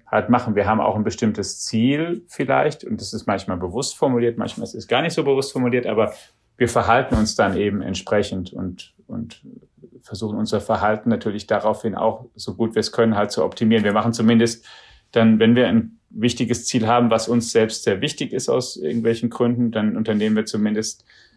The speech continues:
selten dann aktiv und bewusst etwas, was dem zuwiderläuft.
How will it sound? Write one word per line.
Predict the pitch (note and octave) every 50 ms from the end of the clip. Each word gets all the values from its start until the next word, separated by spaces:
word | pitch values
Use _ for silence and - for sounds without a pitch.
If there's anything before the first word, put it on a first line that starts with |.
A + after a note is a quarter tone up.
| _ _ _
selten | - - - A2 A2 A2 A2+ - A#2+ A#2
dann | A2+ A2 G#2+ - - - - -
aktiv | A2 - - - B2 A#2 -
und | A#2 A2+
bewusst | A2 G#2+ A2+ A#2 - -
etwas, | A#2 A#2+ - A2+ G#2 -
was | - - -
dem | - G#2 G2+ -
zuwiderläuft. | - A2 F#2+ A2 A#2 A#2+ G#2 F2+ F2 E2+ E2+ E2+ E2+ - - _ -